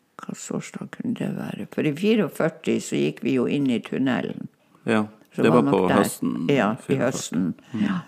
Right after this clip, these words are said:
Speaker 1: Og det var, da bodde vi nok i Blåbrakka på Kirken, på, oppe i Bjørnevatn.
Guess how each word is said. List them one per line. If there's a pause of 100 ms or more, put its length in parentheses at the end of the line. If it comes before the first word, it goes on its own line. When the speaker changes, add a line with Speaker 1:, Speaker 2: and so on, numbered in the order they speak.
(1200)
Speaker 1:
Og
det
var,
da
bodde
vi
nok
i
Blåbrakka (100)
på
Kirken, (280)
på,
oppe
i
Bjørnevatn.